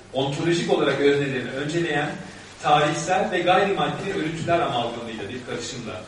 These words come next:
tanımlanıyor. Bu örüntülerin nüfus sahaları, e, "Dünyayı nasıl biliriz?" gibi bir soruya, e, soru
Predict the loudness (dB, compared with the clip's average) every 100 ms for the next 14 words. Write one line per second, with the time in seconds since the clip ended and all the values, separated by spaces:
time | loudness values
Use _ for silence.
0 | -10 -8 -6 -6 -6 -6 -8 -10 -16 -18
1 | -20 -16 2 8 8 8 2 -2 -4 -6
2 | -8 0 2 4 0 -4 -6 -10 -16 -18
3 | -18 -4 -2 0 0 4 4 4 2 -2
4 | -4 -4 -6 -10 -16 -18 -16 -12 -10 -8
5 | -6 -2 0 0 0 -4 -12 -14 -12 -10
6 | -8 -8 -10 -10 -12 -12 -14 -12 -12 -10
7 | -4 0 2 0